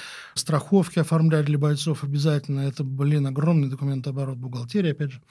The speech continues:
Дальше матчмейкинг. Это общаться с бойцами надо. Это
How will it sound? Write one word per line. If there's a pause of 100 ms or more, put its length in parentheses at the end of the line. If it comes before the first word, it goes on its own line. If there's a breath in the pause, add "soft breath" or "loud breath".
(640 loud breath)
Дальше
матчмейкинг. (160)
Это
общаться
с
бойцами (100)
надо. (160)
Это